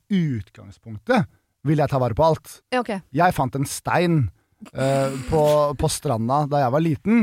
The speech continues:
Speaker 2: Mm.
Speaker 1: som jeg tok vare på. Den lå i en egen kiste med masse kjeder jeg hadde kjøpt på, eh, kjøpt på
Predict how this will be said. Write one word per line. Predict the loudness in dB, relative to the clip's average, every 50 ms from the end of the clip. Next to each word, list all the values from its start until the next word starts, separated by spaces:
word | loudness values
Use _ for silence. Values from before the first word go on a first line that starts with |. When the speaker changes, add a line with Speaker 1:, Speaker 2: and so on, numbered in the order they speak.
| 2
Speaker 2:
Mm. | 0 -2 -2 -2 -4 -6 -8
Speaker 1:
som | _ -10 -6 -4
jeg | -4 -2
tok | 0 0 2
vare | 2 2 2 2 0 -2 -4 -2
på. | 0 0 0 2
Den | 0 0 2
lå | 2 2
i | 2
en | 0 0 -2
egen | -4 -4 -4 -6
kiste | -6 -8 -8 -8 -8 -8 -8 -12 -12 -10 -2 0 0 0 0 _ _ _ _ _ -6 -2
med | 0 0 2 2 2 2 2 2
masse | 0 -2 -2 -2 -2 -2 0 0 -2 -4
kjeder | -8 -12 -6 -2 0 0 0 0 -2 -2 -2 -2 -2 0
jeg |
hadde | 0 -2 -2
kjøpt | -2 -4 -4 -6 -6 -12 -16 -14 _
på, | -4 -2 0 0 0 0 0 0 -2 -2 -4 -6 -10 -16 -16 -14 -12
eh, | -12
kjøpt | -8 -8 -8 -8 -10 _ -6
på | -4 -2